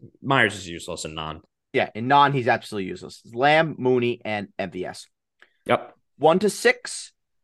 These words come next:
Speaker 2: s-, one to six, twelve, thirteen, fifteen, seventeen, twenty gone.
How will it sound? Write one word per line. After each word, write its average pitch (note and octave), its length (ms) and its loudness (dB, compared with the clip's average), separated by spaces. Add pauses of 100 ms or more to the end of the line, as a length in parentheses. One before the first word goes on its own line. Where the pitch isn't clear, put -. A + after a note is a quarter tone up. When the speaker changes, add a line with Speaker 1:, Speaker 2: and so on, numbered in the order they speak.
(140)
Speaker 2:
s-, - 420 -18 (100)
one D#3+ 280 6
to C#4+ 80 -2
six, - 560 0 (120)
twelve, G3 420 6
thirteen, F#3 560 4
fifteen, - 400 -2
seventeen, C3 460 2
twenty G2+ 320 -6
gone. F#2 320 -6